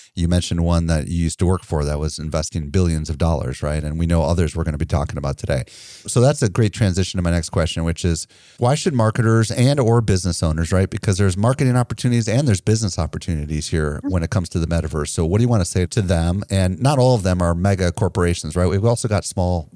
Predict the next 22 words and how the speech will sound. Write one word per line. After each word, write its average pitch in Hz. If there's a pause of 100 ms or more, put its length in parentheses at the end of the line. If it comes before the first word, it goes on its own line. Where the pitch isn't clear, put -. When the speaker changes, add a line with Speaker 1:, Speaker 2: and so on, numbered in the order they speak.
(160)
Speaker 1:
businesses 78
here 78
too. 73
So 78
what 95
do 131
you 139
wanna 123
say 92
to 78
them? 73
Why 85
should 110
they 101
listen 82
to 76
what 67
we're 73
about 69
to -
talk -
about? -